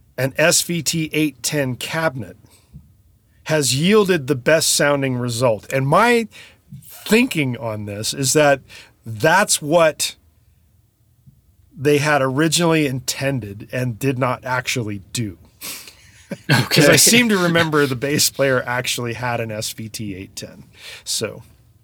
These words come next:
Speaker 1: that's what I was told. Anyway.
Speaker 2: Oh, okay.
Speaker 1: Um,
Speaker 2: All right. <laughs> Yeah. So, yeah, so adding emulation, uh, now obviously that would be,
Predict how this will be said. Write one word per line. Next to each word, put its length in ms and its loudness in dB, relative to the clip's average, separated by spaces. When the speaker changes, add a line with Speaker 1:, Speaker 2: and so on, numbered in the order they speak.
Speaker 1:
that's 360 0
what 120 -4
I 100 -2
was 200 -10
told. 380 -20
Anyway. 340 -8
Speaker 2:
Oh, 220 -2
okay. 440 2
Speaker 1:
Um, 20 0
Speaker 2:
All 60 4
right. 580 0
<laughs> 40 0
Yeah. 280 4
So, 420 2
yeah, 180 2
so 220 2
adding 400 2
emulation, 680 0
uh, 140 2
now 280 -4
obviously 440 0
that 180 2
would 240 2
be, 380 2